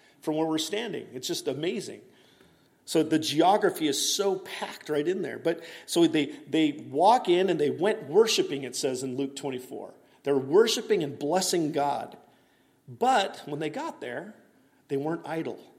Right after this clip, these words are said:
right? And this is, this is where we see this new community. They were united in prayer and they were public in their praise.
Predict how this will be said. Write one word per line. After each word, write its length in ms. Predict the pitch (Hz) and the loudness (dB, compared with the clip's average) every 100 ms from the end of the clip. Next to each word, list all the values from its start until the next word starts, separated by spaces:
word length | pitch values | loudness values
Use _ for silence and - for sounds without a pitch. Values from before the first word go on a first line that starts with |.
| _ _ _ _ | _ _ _ _
right? 200 | 139 165 - | -4 -4 -2
And 120 | 143 | 0
this 180 | 175 180 | 2 0
is, 140 | 175 | 0
this 180 | 175 170 | 0 0
is 80 | 147 | -2
where 100 | 160 | 0
we 80 | 160 | 0
see 160 | - | 0
this 220 | 151 143 | -2 -2
new 180 | 151 180 | -4 -6
community. 420 | 185 165 196 214 | -6 -8 -6 -4
They 140 | 139 127 | -2 -2
were 100 | 127 | -2
united 680 | 127 135 139 151 190 196 170 | -4 -4 0 2 4 4 2
in 160 | 156 | -4
prayer 340 | - 175 190 202 | -6 0 0 0
and 180 | 147 | -2
they 60 | 135 | -4
were 100 | 120 | -6
public 540 | 120 - 175 170 190 | -8 -6 -2 0 -2
in 180 | - 147 | -4 -6
their 140 | 139 127 | -4 -6
praise. 640 | - 151 143 113 117 | -6 -4 -4 -6 -12